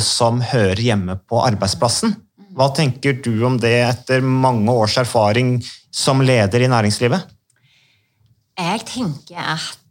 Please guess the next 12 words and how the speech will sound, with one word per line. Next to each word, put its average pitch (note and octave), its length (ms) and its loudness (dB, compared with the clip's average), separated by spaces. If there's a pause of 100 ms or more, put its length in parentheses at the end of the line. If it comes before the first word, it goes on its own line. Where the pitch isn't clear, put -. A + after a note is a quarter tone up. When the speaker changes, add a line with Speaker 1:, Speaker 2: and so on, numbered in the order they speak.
(140)
Speaker 2:
eh, D#3+ 360 -18 (180)
jo, E3+ 180 -18
det F3+ 160 -14
gjør D#3+ 200 -4
det E3+ 80 -6
nettopp, G3+ 320 -10
for - 100 -12
det F3 80 -6
er - 80 -6
helheten D3 480 -6
som E3 140 -18
teller, C#3 340 -12